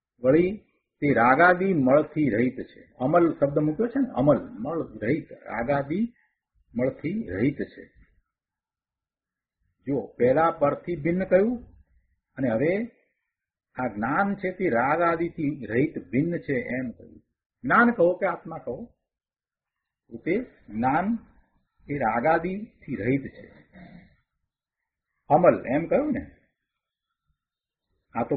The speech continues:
પરથી અને રાગથી વિમુખ થઈ સ્વભાવમાં સન્મુખ થવું અને ભેદ જ્ઞાન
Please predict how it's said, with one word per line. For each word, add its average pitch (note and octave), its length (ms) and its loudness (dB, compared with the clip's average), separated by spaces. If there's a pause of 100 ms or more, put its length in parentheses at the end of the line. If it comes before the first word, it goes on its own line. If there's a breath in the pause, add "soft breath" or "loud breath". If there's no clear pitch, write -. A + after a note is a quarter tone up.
પરથી G3+ 580 2
અને E3+ 200 0
રાગથી D#3 600 0
વિમુખ D3 400 -2
થઈ F#3 240 2 (1300)
સ્વભાવમાં E3 600 2
સન્મુખ D#3+ 420 -2
થવું E3+ 300 2 (920)
અને C#3+ 140 0
ભેદ D3 320 2
જ્ઞાન E3+ 280 4